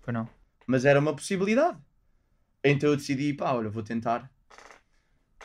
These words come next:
Speaker 2: E eu acho que os, os comediantes grandes americanos têm muita cena de apoiar os comediantes locais. Tanto quando eles vão para a estrada nos Estados Unidos, normalmente até gostam de ter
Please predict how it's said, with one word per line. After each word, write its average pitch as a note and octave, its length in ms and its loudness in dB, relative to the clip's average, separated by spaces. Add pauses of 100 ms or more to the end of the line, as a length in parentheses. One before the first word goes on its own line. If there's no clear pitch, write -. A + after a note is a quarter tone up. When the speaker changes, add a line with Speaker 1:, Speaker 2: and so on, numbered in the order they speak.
(300)
Speaker 2:
E C3 60 2
eu D3 100 6
acho D3+ 160 2
que D#3+ 120 -4
os, C#3+ 120 -6
os C#3+ 260 -2
comediantes C#3+ 380 -4
grandes C#3 220 -4
americanos C3 360 -4
têm B2+ 120 -4
muita C3 340 -2
cena B2 320 -6
de A#2 560 -4 (640)
apoiar B2+ 460 4
os A2+ 60 -6
comediantes A#2+ 440 -2
locais. A#2 460 -2 (1200)
Tanto C3 220 0
quando C3 140 0
eles C3 100 0
vão C3 140 -2
para A#2+ 100 -2
a A#2 40 -2
estrada A#2 320 -4
nos A2+ 120 -4
Estados A2+ 220 -6
Unidos, A2+ 260 -6
normalmente A2 340 -6
até G#2+ 340 -6 (200)
gostam A2+ 340 -6
de G#2 60 -10
ter G#2+ 280 -4